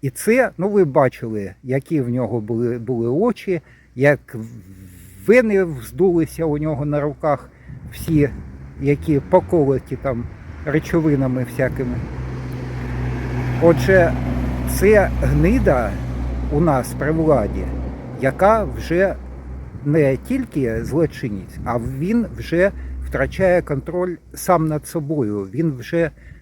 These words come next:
просто впадає в, в психоз. І така сволота підмяла під себе всю владу в нашій країні,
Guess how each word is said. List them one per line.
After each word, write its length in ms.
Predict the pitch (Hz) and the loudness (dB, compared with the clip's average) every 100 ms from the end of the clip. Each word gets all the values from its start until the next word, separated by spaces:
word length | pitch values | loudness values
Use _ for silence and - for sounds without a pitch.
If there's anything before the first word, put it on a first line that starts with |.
| - | -12
просто 560 | - 185 - - 135 117 - _ _ _ _ _ _ - - - | -2 -2 -2 0 0 0 -6 _ _ _ _ _ _ -20 -20 -6
впадає 520 | 135 165 160 147 127 | 0 2 4 4 2
в, 120 | 120 104 _ 120 120 117 _ _ _ _ _ _ | 0 -4 _ -12 -10 -10 _ _ _ _ _ _
в 60 | _ - | _ -4
психоз. 640 | - - 170 101 92 - - - - - - - | 0 0 -2 -6 -6 -14 -20 -20 -20 -20 -20 -10
І 60 | 139 | -4
така 320 | 170 151 151 | 0 2 2
сволота 640 | - 127 123 190 226 262 214 - _ - - | 2 -2 0 0 0 -2 -4 -12 _ -20 -6
підмяла 600 | 135 127 135 180 185 175 101 | -2 0 2 4 2 -2 -8
під 160 | 117 | -10
себе 420 | - 165 156 160 135 - - | -2 0 2 0 -2 -12 -20
всю 340 | - 160 214 - - | -2 2 2 0 -6
владу 500 | 123 135 113 - 95 - - - - - - - - | 0 2 2 -2 -14 -18 -20 -20 -20 -20 -20 -20 -10
в 140 | 113 | -2
нашій 340 | 135 139 156 | 0 0 -2
країні, 560 | 139 156 139 113 92 | -4 0 0 0 -4